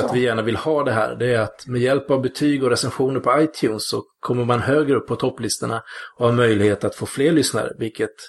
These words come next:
Speaker 1: i sin tur sparar oss till att göra ännu fler och ännu bättre program. Men, eh, hur går det här nu till? Ja, om du är så lyckligt bevandrad så att du har en iPhone eller iPad så kan du öppna iTunes eller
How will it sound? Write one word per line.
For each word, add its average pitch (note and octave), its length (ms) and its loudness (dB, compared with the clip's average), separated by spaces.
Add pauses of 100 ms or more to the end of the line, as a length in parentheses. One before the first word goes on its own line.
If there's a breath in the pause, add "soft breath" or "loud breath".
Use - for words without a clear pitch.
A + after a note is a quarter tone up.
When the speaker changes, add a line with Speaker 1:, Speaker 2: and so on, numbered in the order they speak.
Speaker 1:
i - 80 -6
sin A#2+ 200 0
tur A#2+ 120 -2
sparar A2+ 320 2
oss G#2+ 160 0
till - 100 -4
att G#2+ 60 2
göra G#2+ 160 2
ännu C3+ 260 2
fler A#2 300 0
och - 200 -8 (300)
ännu A2+ 140 0
bättre - 260 0
program. A#2+ 320 0 (840 loud breath)
Men, E3 320 0
eh, D#3+ 240 2 (240)
hur D3+ 140 0
går E3+ 160 2
det D#3+ 60 2
här E3+ 100 4
nu D3+ 80 2
till? D3 320 -2 (1040)
Ja, E3 180 0
om E3 200 2
du D#3+ 240 0
är D3 220 2
så E3+ 420 -2
lyckligt D#3 440 -2
bevandrad B2+ 400 2
så - 100 -2
att A2+ 100 0
du B2 60 -2
har A#2 140 2
en A#2 280 2
iPhone D#3+ 420 -2
eller B2 220 4
iPad C#3+ 340 -2 (680 loud breath)
så C3+ 320 0 (100)
kan - 120 0
du D#3 100 2
öppna D3+ 400 2
iTunes - 680 -2
eller B2 420 0